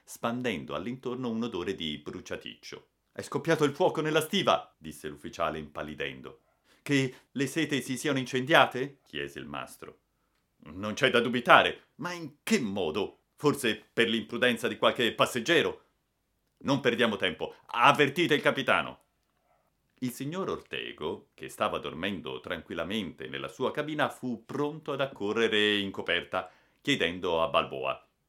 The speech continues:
"È vero che bruciamo?" "Il fuoco è nella stiva, capitano", rispose il secondo. "È grave?" "Non lo sappiamo ancora."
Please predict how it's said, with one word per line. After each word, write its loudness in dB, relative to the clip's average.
"È -6
vero 6
che -2
bruciamo?" 4
"Il -4
fuoco 2
è 0
nella 2
stiva, -2
capitano", -2
rispose -12
il -10
secondo. -14
"È 0
grave?" 8
"Non 0
lo 4
sappiamo 4
ancora." -2